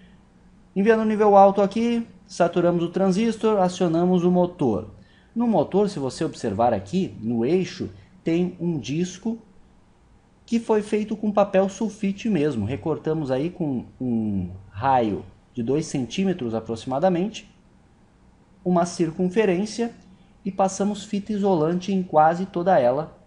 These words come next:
como você está vendo aqui em preto. Deixamos apenas um pedaço aqui, um pedaço de pizza, formato de pizza mesmo, em branco, que é o próprio papel.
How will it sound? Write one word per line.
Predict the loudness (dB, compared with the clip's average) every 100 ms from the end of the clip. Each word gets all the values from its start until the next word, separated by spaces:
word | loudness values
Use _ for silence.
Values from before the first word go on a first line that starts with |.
| _
como | -10 -10
você | -10 -8
está | -4 -4
vendo | -4
aqui | -6 -6
em | -6
preto. | -4 -2 -2 -6 -18 -18 _ -20 -20 _ _ _ _ _ _ _ -8
Deixamos | -6 -4 -4 -2
apenas | -2 0 0 0 -4 -8 -20 _
um | -4 0
pedaço | 0 2 4 2 0
aqui, | -8 -4
um | -4
pedaço | -2 0 0 -4
de | -8
pizza, | -6 -6 -6 -10 -8 -8 -12 -20
formato | -10 -6 -4 -6 -8
de |
pizza | -10 -10 -10 -6
mesmo, | -4 -4 -2
em | -2 -2
branco, | -2 -2 -2 -6 -12 -14 -20 -4
que | -2
é |
o | -2 -6 -14 0
próprio | 2 2 2 -2
papel. | 0 -2 0 -2 -4